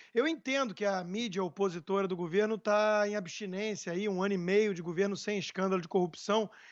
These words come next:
e o Bolsonaro é, sem dúvida, o político mais escrutinado da história, né? Foram voltar vinte e oito anos <laughs> atrás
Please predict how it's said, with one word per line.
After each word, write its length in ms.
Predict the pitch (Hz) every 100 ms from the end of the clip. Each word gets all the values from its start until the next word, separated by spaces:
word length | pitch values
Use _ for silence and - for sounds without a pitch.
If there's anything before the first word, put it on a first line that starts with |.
| - - -
e 200 | 214 214
o 280 | 220 220 220
Bolsonaro 560 | 180 226 226 226 202 240
é, 80 | 233
sem 180 | 247
dúvida, 320 | 185 214 208 233
o 80 |
político 500 | 214 226 185 214 -
mais 360 | 202 190 226 202
escrutinado 880 | 202 - 220 - 208 180 202 214 214
da 100 | 233
história, 580 | - - 196 190 160 151
né? 200 | 190 190 _ - _
Foram 300 | - 190 202
voltar 460 | 180 185 156 208 190
vinte 320 | 180 254 -
e 60 |
oito 280 | 214 226 226
anos 220 | 214 214
<laughs> 20 | 190
atrás 520 | 190 - 202 214